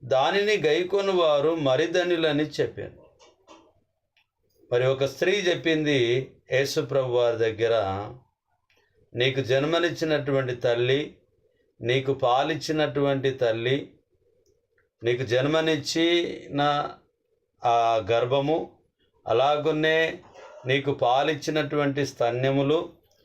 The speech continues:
ధన్యములైనవని" చెప్పి యేసు ప్రభు వారి గురించి గొప్పగా ఆమె చెప్పడము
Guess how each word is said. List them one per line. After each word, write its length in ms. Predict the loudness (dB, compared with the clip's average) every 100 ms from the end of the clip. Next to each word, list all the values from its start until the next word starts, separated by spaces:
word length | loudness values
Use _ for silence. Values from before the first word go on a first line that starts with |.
| _ _ -2
ధన్యములైనవని" 960 | 0 2 0 2 2 2 2 0 0
చెప్పి 340 | -2 -4 -2
యేసు 440 | 0 2 0 0 -4
ప్రభు 300 | 0 -2 0
వారి 320 | 2 2 0
గురించి 440 | -2 -4 -4 -8
గొప్పగా 520 | -4 -4 0 -2 0 0
ఆమె 260 | 0 -2
చెప్పడము 840 | -4 -6 -4 -4 -4 -4 -6 -10